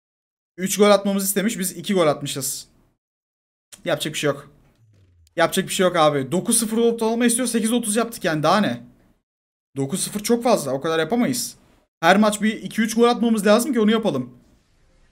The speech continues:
Evet, Türkiye maçına geçiyoruz. İlk defa Türkiye maçına katılacağız. İlk on birdeyiz hatta.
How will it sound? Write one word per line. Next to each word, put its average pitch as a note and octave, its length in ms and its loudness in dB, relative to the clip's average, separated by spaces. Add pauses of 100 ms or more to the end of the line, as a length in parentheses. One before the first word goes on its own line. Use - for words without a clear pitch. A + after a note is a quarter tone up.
(260)
Evet, C#3+ 260 2
Türkiye A#3 320 2
maçına A3+ 280 0
geçiyoruz. A#3+ 680 -2
İlk G3+ 160 -2
defa A3+ 480 4 (580)
Türkiye G#3 280 -2
maçına G#3 300 2
katılacağız. G#3 640 -4 (440)
İlk E3+ 220 -6
on A#3+ 140 6
birdeyiz G3+ 280 0
hatta. G3 500 0